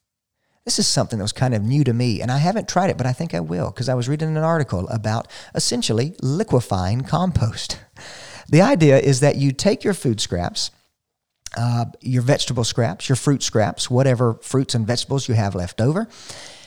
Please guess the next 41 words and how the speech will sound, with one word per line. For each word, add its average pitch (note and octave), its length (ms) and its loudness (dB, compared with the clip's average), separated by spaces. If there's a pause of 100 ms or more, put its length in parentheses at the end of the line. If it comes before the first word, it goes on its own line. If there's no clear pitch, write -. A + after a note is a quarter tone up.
(220)
and D#3+ 140 4
you F3 80 4
put A3+ 180 4
them A3+ 100 6
in A#3 80 6
a A#3 60 4
blender D3 380 6 (400)
and E3 180 6
you D#3+ 100 4
blend B2 520 4
them A#2 160 4
well. E2 360 -2 (840)
You F2+ 60 -4
may F#2 120 -2
have A#2 160 0
to - 100 -4
add C3+ 200 -2
some F3 160 0
moisture, B2 420 2
add B2 160 0
some A#2 180 0
water, F2+ 280 -2
that'd A#2+ 160 0
be C3+ 100 -2
fine, F2+ 340 -4
to - 120 -2
make D#3 280 -2
a D#3 120 -2
liquid. C3 680 -2 (540)
And C#3+ 320 2
then A3+ 260 4
you F3 140 4
can B2+ 240 0
take - 340 -6
that A#2 220 -4
liquid A2 560 0 (440)
right D#3 380 2
off - 440 -2 (280)
into F3+ 460 2
the D3 80 2
garden. E2 500 -2